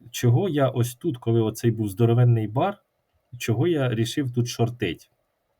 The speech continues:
Потому що, по-перше, у нас це рівень, і інструмент, ось подивися на часовику, він просто за час підлетів, дивись скільки. І, то есть, він оцю всю енергію потратив на оце движення, а ось ми маємо рівень, да, ця полосочка.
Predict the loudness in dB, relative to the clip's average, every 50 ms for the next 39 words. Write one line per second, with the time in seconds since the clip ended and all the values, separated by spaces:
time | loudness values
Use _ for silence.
0 | _ _ _ -18 -16 -6 -2 -2 0 2 2 2 2 2 0 0 -4 -6 -2 -2
1 | -2 0 0 0 0 0 -2 -6 -6 -8 -6 -2 0 2 2 2 2 0 -6 -14
2 | _ -10 -4 -2 -2 0 0 -2 -2 -2 -2 -2 -4 -6 -12 _ _ -20 -20 -20
3 | -20 -20 _ _ -6 0 0 2 2 2 2 0 0 0 0 0 0 0 0 -2
4 | -4 -6 -10 _ _ -8 -6 -6 -6 -6 -6 -4 -2 0 2 2 2 0 -2 -4
5 | -6 -6 -6 -6 -6 -6 -6 -4 -6 -4 -6 -6 -6 -2 -2 0 -2 -2 -6 _
6 | _ -2 4 6 6 6 6 4 2 2 2 0 -2 -4 -6 -4 -4 -4 -4 -2
7 | 0 0 0 0 -2 -6 -6 -4 0 2 2 2 2 2 -2 -2 -2 -2 -4 -4
8 | -4 -4 -6 -8 -10 -8 -8 -10 -8 -8 -10 -12 -12 -14 _ _ _ _ _ _
9 | _ -2 0 2 2 2 2 2 2 0 0 0 0 0 0 0 -2 -2 0 0
10 | 0 0 0 0 2 2 2 2 0 -2 -2 -2 -4 -4 -2 0 2 2 2 2
11 | 2 0 0 0 0 2 2 2 4 4 2 2 0 -2 -4 -2 0 2 2 2
12 | 0 0 2 2 4 4 4 4 4 4 4 6 6 4 4 2 -2 -6 -4 -4
13 | -4 -2 -2 -4 -6 -4 -4 -2 -2 -2 -4 -4 -8 -12 -12 -12 -16 -10